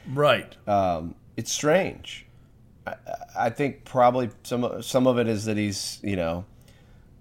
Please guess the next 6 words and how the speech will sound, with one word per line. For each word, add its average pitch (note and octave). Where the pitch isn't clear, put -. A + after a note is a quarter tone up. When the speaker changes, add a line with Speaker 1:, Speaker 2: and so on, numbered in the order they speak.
Speaker 2:
um, E2+
a G#2+
six -
three A2
shooting A2+
guard G#2+